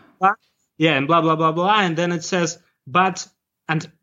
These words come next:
through the plot, the thing was you had to pay for the arcade machine,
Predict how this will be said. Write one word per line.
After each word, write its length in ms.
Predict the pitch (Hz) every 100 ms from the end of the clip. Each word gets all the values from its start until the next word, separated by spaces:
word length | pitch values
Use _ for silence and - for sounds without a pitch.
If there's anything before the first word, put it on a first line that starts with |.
| 156 _ 165 147
through 180 | 185 190
the 80 |
plot, 540 | 175 202 240 214 165 160
the 480 | 151 139 156 156 156
thing 340 | - 214 196
was 340 | 175 165 - -
you 160 | 151
had 260 | 160 180 175
to 80 | 156
pay 240 | - 160
for 220 | 156 - 151
the 120 | 143
arcade 300 | 135 156 139
machine, 500 | 123 117 131 113